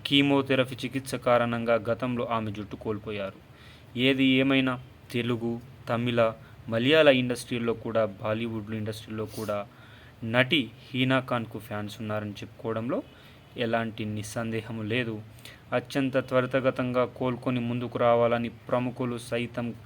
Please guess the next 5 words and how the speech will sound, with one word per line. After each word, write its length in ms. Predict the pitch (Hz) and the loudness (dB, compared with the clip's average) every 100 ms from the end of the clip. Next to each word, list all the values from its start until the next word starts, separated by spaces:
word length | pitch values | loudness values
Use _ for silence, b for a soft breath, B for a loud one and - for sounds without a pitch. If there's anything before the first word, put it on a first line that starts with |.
| - | -6
కన్నీరు 420 | 117 120 127 120 | -4 -2 -4 -4
కారుస్తూ 540 | 117 117 113 113 - | -4 -2 -2 -4 -12
ప్రార్థనలైతే 920 | 104 - 110 107 - 110 107 104 110 101 B B B B B - | -14 -2 0 0 -4 -6 -6 -6 -8 -10 B B B B B -2
ప్రార్థించడం 640 | 110 104 - 101 104 104 | 0 0 -4 -10 -8 -6
జరిగింది. 480 | 101 101 98 98 101 | -6 -6 -6 -8 -12